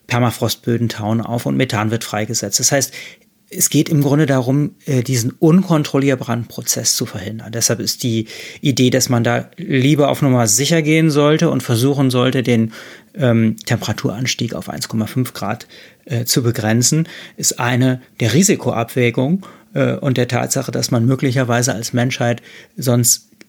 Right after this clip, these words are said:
wesentliche Handlungsmöglichkeiten nicht mehr hat. Das ist eine. Und das andere ist, wieso muss das denn jetzt dann bis zwanzig fünfunddreißig schon passieren? Und das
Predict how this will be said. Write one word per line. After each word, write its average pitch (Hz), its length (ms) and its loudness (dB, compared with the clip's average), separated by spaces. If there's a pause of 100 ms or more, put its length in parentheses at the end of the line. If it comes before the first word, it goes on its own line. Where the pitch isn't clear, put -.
(200)
wesentliche 139 840 2
Handlungsmöglichkeiten 123 1000 0
nicht 120 200 -4
mehr 107 160 -8
hat. 117 240 -4 (520)
Das - 180 -6
ist - 80 -2
eine. 127 360 -2 (520)
Und 143 80 0
das 123 100 -2
andere 156 340 2
ist, 147 260 -2
wieso 143 220 0
muss 143 200 2
das - 180 0
denn 127 160 0
jetzt - 480 0
dann 110 260 -2 (320)
bis - 200 0
zwanzig 117 400 -2
fünfunddreißig 113 640 -4
schon 156 200 -6
passieren? 156 460 -4
Und 120 120 -8
das - 300 -2